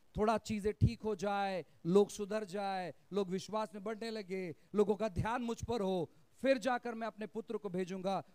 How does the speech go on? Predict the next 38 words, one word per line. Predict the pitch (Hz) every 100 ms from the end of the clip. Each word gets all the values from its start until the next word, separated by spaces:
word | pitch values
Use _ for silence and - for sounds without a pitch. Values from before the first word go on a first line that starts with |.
| -
उन्होंने | 180 190 190
कोई | - 196 220
कारण | 208 196 180 175
नहीं | 170
रखा। | 156 - 151 131 _ -
उन्होंने | 180 180
देखा | 165 214 - 202 185 160 _ _
कि | 208
पृथ्वी | - 247 247 - 220 208 175 - _ -
बहुत | 135 135 160 233 240 214
बेकार | 202 196 196
हो | 185 180
चुकी | 175 156 160
है, | 160 156 _ -
अब | 165 170
ये | 170
समय | - 226 240 240
है | 175 165 139 _ -
कि | 185
मैं | 185
अपने | 214 214 220
पुत्र | 165 - - 254 214
को | 196
भेजूं | 175 190 165 180 175 - -
और | 208
लोगों | 226 226 226
को | 208
बताऊं | 180 - 220 233 240 196 - -
कि |
मैं | 175 180 214 220 214 165 -
उनसे | 196 180 190
कितना | - 202 214 202
प्यार | 175 170 156
करता | 151 143 156
हूं। | 151 - -
और | 156
परमेश्वर | - 165 196 226 185 214
ने | 175 170